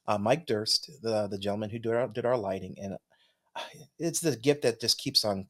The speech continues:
on coming. I really appreciate him and all the effort that he put in. But he, he knew, uh, knows of my, uh, love for Usagi Yojimbo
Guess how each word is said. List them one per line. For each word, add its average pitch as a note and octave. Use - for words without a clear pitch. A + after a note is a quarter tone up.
on G2+
coming. F2+
I F#2
really G#2+
appreciate G#2
him G2
and G2+
all D3+
the C3+
effort A2
that F#2
he F#2+
put F#2+
in. F#2+
But C#3+
he, F3
he F#3+
knew, E3+
uh, C#3
knows C#3+
of C3
my, A2
uh, G#2
love A#2
for A2
Usagi G#2
Yojimbo G2